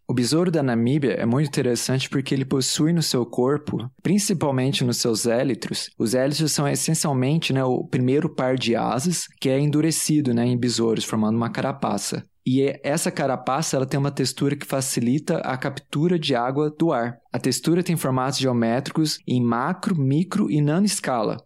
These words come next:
que facilita a condensação do ar e leva a água para a região da boca do besouro.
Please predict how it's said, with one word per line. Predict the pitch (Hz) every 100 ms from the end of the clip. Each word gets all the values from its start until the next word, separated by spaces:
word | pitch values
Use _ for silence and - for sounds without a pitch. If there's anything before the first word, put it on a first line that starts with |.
| -
que | 131
facilita | 139 135 135 139 151
a | 147
condensação | 151 147 139 131 - 135
do | 151 127
ar | 110 120 190 196
e | 147
leva | 151 151 160
a | 131
água | 139 147
para | 160
a | 156
região | 147 147 143
da | 143
boca | 139 156 180
do | 156
besouro. | 160 139 117 -